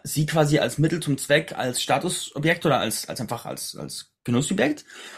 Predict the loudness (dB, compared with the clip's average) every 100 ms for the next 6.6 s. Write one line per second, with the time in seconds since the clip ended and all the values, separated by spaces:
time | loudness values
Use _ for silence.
0 | -6 2 6 6 6 6 4 0 0 4
1 | 4 4 0 0 -2 -2 -6 -6 -12 -20
2 | -14 -8 0 0 0 0 2 4 4 2
3 | 0 4 6 6 2 0 -4 -2 2 4
4 | 4 0 -2 -2 0 2 4 6 4 4
5 | 2 2 0 -2 -4 0 2 2 2 -4
6 | _ 2 4 4 0 -2